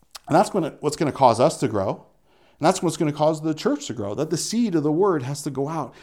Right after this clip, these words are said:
and find hearts to dwell in, to grow up in. I ask a hard question this morning. Has your life ever truly changed direction since coming to Jesus, since hearing the word?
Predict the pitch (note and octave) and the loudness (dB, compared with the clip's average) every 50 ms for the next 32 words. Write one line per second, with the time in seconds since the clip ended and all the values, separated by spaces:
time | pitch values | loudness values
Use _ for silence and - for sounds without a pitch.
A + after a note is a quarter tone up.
0 | - - - C3 C3 - D#3 C#3 C#3 C#3 C3 - - G3 G#3 G3 G3 - - F3+ | -10 -6 -4 -4 -2 0 0 0 0 0 -2 0 2 2 2 2 0 -4 -6 -6
1 | - A#2 C3+ C#3+ E3+ F3 C3+ A2 G#2 G2+ G#2+ A#2 A#2+ - _ - - _ _ - | -4 -2 0 0 0 0 -2 -2 -4 -4 -6 -8 -10 -12 _ -20 -20 _ _ -8
2 | - C3 B2 C3 C3+ C3+ C3+ C#3+ E3 D#3+ - F#2+ F#2+ F#2 - - _ _ _ _ | -8 -4 0 2 2 2 2 2 0 -2 -4 -8 -10 -10 -12 -16 _ _ _ _
3 | _ _ _ _ _ _ _ _ _ _ _ _ _ _ _ _ _ _ _ _ | _ _ _ _ _ _ _ _ _ _ _ _ _ _ _ _ _ _ _ _
4 | _ _ - D3 C3+ D3 D#3 D3+ E3+ D3+ - F3 F3 F3 E3+ - - G3 G#3 - | _ _ -6 -2 0 0 2 2 0 2 4 4 4 4 4 2 0 0 0 0
5 | - C3+ A2 G2+ - B2 G#2+ G#2 G2+ G#2 G2 E3+ F#3+ A3 A3+ A#3 A#3+ G#3+ E3+ C3+ | 0 -2 -2 -2 -2 -2 -4 -2 -4 -2 0 2 4 4 4 4 4 4 4 6
6 | B2+ A#2 C#3+ E3 - - - _ _ _ _ _ _ _ _ _ _ _ _ - | 6 4 2 2 -2 -6 -18 _ _ _ _ _ _ _ _ _ _ _ _ 2
7 | D3+ E3+ G3+ A3 A3 - - - F3+ F3+ F3+ F3 E3+ D#3+ - - E3+ D3+ D3+ C#3+ | 2 4 4 2 -2 -4 -4 0 2 2 4 4 2 2 0 -2 -2 -2 -2 -2
8 | D3 - C3+ C#3 D#3 F3 - - - G#2 A2 A#2+ A#2+ - - A2+ A2+ - - B2 | -4 -2 -2 -2 -2 -4 -6 -8 -8 -6 -6 -8 -8 -10 -10 -10 -10 -8 -8 -6
9 | B2 B2+ B2 B2+ B2 B2 C#3 D3 C3 F#2+ F2+ - - - A2 - - - D3 D3+ | -4 -4 -4 -4 -4 -2 -2 -2 -2 -4 -8 -10 -10 -10 -10 -8 -6 -2 0 0
10 | C#3+ A#2+ A#2+ B2 - - - _ _ - G#2+ G#2 A#2+ C#3+ C#3+ G#2+ G2 F#2 - | 0 0 -2 -4 -8 -14 -20 _ _ -8 -6 -4 -2 -2 -2 -2 -4 -8 -10